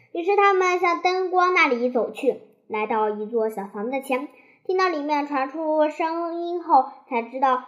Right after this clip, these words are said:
这是强盗的家。毛驴伸长脖子向屋内看去，看到了一桌子美味佳肴，还有浓郁的美酒，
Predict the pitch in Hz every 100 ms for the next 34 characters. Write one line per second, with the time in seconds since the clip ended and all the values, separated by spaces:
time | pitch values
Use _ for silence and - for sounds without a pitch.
0 | - 349 359 - 254 - - 370 349 233
1 | 226 220 - - _ _ - 262 277 311
2 | 302 302 302 330 330 311 269 254 262 262
3 | 277 277 302 294 302 311 294 403 381 285
4 | 226 214 - _ - 294 285 269 277 269
5 | 269 269 269 294 370 427 403 254 214 214
6 | 214 208 208 208 _ _ 269 254 247 233
7 | 262 311 294 277 269 349 302